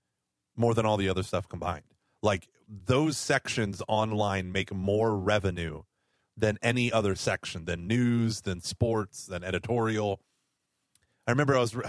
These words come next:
who was saying that? Ben, uh, I think it was, oh, Benedict, what's his name? Uh, he's a, he's a U K analyst, and now he's working at, like, a venture capital firm. But that was his big thing. He's like, People don't understand. It's the gossip column, the sports column, and the comics that sell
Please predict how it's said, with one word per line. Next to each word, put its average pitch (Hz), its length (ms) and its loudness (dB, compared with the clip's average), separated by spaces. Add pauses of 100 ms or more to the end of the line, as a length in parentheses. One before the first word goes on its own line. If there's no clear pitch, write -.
(240)
who 202 100 0
was 202 140 0
saying 139 260 -4
that? 78 160 -6
Ben, 131 280 -4 (120)
uh, 92 380 -2
I 101 80 -10
think 247 160 -4
it 262 40 -2
was, 98 220 0 (1120)
oh, 160 200 6
Benedict, 131 520 0
what's 120 200 0
his 104 160 -2
name? 87 260 0
Uh, 95 140 0
he's 98 240 0
a, 95 280 2
he's 101 240 -4
a 92 240 2
U 113 140 0
K 101 300 0
analyst, 90 560 -2
and 92 80 -10
now 92 160 0
he's 90 160 -2
working 90 240 -2
at, 85 100 -2
like, 85 140 -2
a 87 60 -6
venture 90 220 -4
capital 87 320 0
firm. 82 200 -4
But 95 80 0
that 113 100 4
was 123 120 2
his 110 100 -4
big 110 160 0
thing. 147 80 -4
He's 110 100 -2
like, 104 80 2
People 175 160 2
don't 170 120 2
understand. 147 320 0
It's 107 100 -6
the 104 100 -4
gossip 123 380 0
column, 127 420 -2
the 101 80 -6
sports 120 320 -4
column, 117 240 0
and 107 60 -6
the - 40 -8
comics 117 420 -2
that 95 180 -2
sell 110 440 0